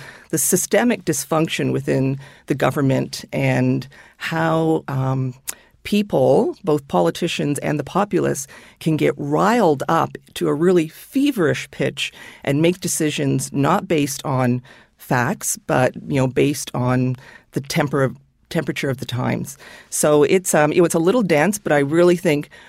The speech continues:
it really clarified a lot of things for me. And Kangaroo Court doesn't even begin to describe their impeachment process. And, um, and it's really, it's shocking. You know, we have a leader, Lula, President Lula, who had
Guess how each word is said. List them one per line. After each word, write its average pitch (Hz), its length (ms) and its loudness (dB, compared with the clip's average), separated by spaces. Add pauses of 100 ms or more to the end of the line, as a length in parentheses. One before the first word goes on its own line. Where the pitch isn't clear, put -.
(200)
it 135 180 2
really 185 340 6
clarified 156 560 0
a 139 60 -2
lot 139 220 2
of 139 80 -4
things 131 240 -4
for 139 120 -8
me. 127 300 -2 (320)
And 135 340 2
Kangaroo 202 540 2
Court 147 340 0
doesn't 156 320 0
even 147 280 -4
begin 139 640 0
to 151 120 -2
describe 135 760 -4 (380)
their 139 240 4
impeachment 139 600 -4
process. 120 560 -6
And, - 240 -6 (360)
um, 127 200 0
and 196 120 4
it's 233 100 0
really, 359 180 4
it's - 140 -2
shocking. 180 460 0
You 143 80 0
know, 135 100 2
we 170 140 2
have 196 160 0
a 254 60 2
leader, 160 340 0
Lula, 139 440 -2 (280)
President 160 340 0
Lula, 135 280 2
who 165 120 2
had 139 360 -2